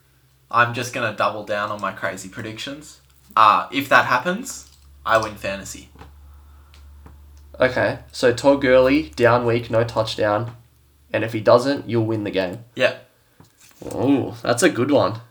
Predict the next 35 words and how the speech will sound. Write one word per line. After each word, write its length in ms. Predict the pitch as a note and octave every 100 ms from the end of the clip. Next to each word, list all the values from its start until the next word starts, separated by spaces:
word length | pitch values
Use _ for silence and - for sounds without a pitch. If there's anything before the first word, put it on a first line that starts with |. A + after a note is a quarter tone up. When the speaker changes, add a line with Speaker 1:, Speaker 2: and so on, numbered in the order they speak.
| _
Speaker 1:
Thank 200 | A2 A2+
you. 80 | -
Speaker 2:
That's, 480 | G#2+ C3 - - - -
yeah, 280 | A2+ A#2
that's 240 | G2 B2 E3+
ambitious. 520 | C#3 A#2 A#2+ A#2 -
I'll 140 | - -
call 180 | D3+
it 40 | C#3
ambitious. 580 | A2 - G2+ - - - _ _ _ _ _ _ _ _ _ - -
We 80 | A#2
won't 140 | B2+
go 120 | C3
for 100 | B2+
crazy, 340 | - A#2 A2+ A#2
we'll 80 |
go 80 | A#2 -
ambitious. 600 | G#2+ G2+ G2 - - - - _
Speaker 1:
Just 260 | - C3+ -
call 180 | C3+ A#2+
me, 200 | A#2 G2+
just 200 | C3 -
call 160 | C#3+
me 80 | A2+
Skip. 240 | G#2 - A2+ A#2 - - -
Speaker 2:
I 60 | A#2
admire 320 | A2+ G2+ A#2+
Speaker 1:
Just 140 | C3+ F3
Speaker 2:
that. 0 |
Speaker 1:
call 160 | E3
me 100 | D#3+
Colin. 340 | - G#2 G2+ F2+ - - _ - - - _ - -
Speaker 2:
<laughs> 340 | - - - - - - - - - - - - -
Yeah. 400 | A#2+ A#2+ G2 A2+ - - - - _ -
Speaker 1:
Um, 680 | F3+ F3 D#3 D3 C#3+ C3+